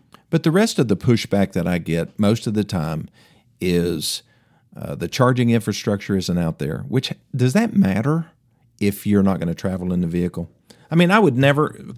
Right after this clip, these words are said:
in the current market, I would never buy an electric vehicle if it was my only vehicle to drive. Not me, because I travel too much. I like the, the plethora of gas stations that are out there. If I'm out driving, I don't worry about it.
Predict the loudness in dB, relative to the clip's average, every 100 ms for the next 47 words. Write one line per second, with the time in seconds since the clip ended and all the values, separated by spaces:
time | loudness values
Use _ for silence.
0 | -4 2 2 2 0 0 2 0 0 0
1 | 0 0 0 0 0 -2 -2 -4 -6 -8
2 | -4 -6 -6 -8 -8 -8 -10 -8 -6 -6
3 | -2 0 0 -2 -4 -6 -8 -10 -10 -12
4 | -14 -20 _ 0 2 2 2 2 2 2
5 | -2 -2 0 0 0 -2 0 4 4 2
6 | -2 -18 -20 -20 -20 -20 _ -2 0 2
7 | 2 0 0 0 0 -6 _ _ -8 -4
8 | -2 -4 -8 -12 _ _ _ -8 0 4
9 | 4 4 2 2 2 0 2 2 2 2
10 | 0 0 0 2 2 2 0 0 -2 -4
11 | -6 -6 -4 0 4 6 4 0 -2 0
12 | 0 2 2 0 2 2 2 0 -4 -8
13 | -10